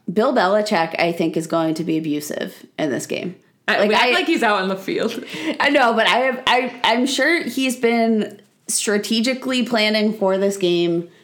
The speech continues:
Speaker 1: You know, I, I know you gotta take one game at a time, but I'm, he's had this game in the back of his head.
Speaker 2: Is he just going to put all eleven defenders just on George Kittle?
Speaker 1: And they'd probably still,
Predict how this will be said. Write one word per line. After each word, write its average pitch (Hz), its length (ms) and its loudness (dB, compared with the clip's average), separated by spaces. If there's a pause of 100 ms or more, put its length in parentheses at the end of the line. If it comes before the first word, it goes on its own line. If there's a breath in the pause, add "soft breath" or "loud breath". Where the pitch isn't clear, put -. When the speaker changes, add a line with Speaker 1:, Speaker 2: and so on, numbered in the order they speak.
(640 loud breath)
Speaker 1:
You 208 120 2
know, 170 220 2
I, 269 280 2
I 190 60 2
know 196 100 2
you 247 120 -2
gotta 190 260 0 (160)
take 196 260 0
one 202 180 2
game 196 240 2
at 180 60 2
a 165 60 -2
time, 185 300 0
but 160 100 0
I'm, 202 200 0
he's 214 300 -2
had 370 180 0
this 202 140 0
game 170 220 0
in 160 80 0
the 156 40 -2
back 151 240 -2
of 165 60 -6
his 139 140 -6
head. 135 160 0
Speaker 2:
Is 190 80 0
he 247 80 2
just 247 180 -2
going 277 160 0
to 247 60 -2
put 240 220 -2
all 180 220 2
eleven 175 280 0
defenders 170 420 -4
just 165 220 -4
on 165 100 -4
George 156 240 -4
Kittle? 165 420 -4 (920)
Speaker 1:
And 208 340 2
they'd 196 260 0
probably 202 520 0
still, 180 640 0